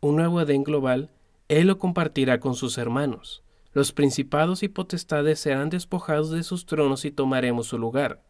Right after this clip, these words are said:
Sus dominios no serán dados a los ángeles fieles a Dios. En rango nosotros vamos a superar a los ángeles en el reino edénico definitivo de Dios.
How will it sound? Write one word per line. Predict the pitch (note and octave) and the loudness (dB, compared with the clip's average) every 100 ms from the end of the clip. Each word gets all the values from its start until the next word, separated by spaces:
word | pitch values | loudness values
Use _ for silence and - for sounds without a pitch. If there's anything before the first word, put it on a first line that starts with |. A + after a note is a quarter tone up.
| _ _ _ _ | _ _ _ _
Sus | - D#3 | 0 4
dominios | D3 C#3 D#3 F3+ F#3 | 4 6 6 4 4
no | G3 | 2
serán | G3 G#3 G3 F#3 | 0 0 2 2
dados | E3 F3+ F#3+ E3+ | 0 0 -2 -2
a | |
los | D#3 - | -2 0
ángeles | D3 C#3+ D3+ C#3+ - | -2 0 -2 -2 -2
fieles | C3+ C3 B2 | 0 0 0
a | B2 | -2
Dios. | B2+ D3+ G#2+ - - - - _ - | 0 -2 -4 -12 -18 -20 -20 _ -2
En | B2+ C#3 | 2 4
rango | E3 F3+ G3 | 4 2 2
nosotros | G3+ F3 D#3+ E3 F3+ | 0 0 -6 -4 -4
vamos | D#3+ D#3+ F3+ | -2 -2 -2
a | F#3+ | -4
superar | F3 - D3+ C3+ C3 | -6 -4 0 0 0
a | C3+ | -2
los | B2 D3+ | -2 0
ángeles | E3+ F3 D3 D3 C#3+ | 0 0 -2 -4 -6
en | C#3 B2+ | -6 -4
el | A#2+ | -2
reino | B2+ C3+ D3 | 0 2 2
edénico | C3+ B2+ C3 D#3 | 0 -2 0 -2
definitivo | D#3+ D#3 C#3 B2+ B2 B2 A#2+ | -2 -2 -2 -2 -2 -4 -4
de | B2 | -2
Dios. | C3 C#3+ - - | 0 -2 -2 -16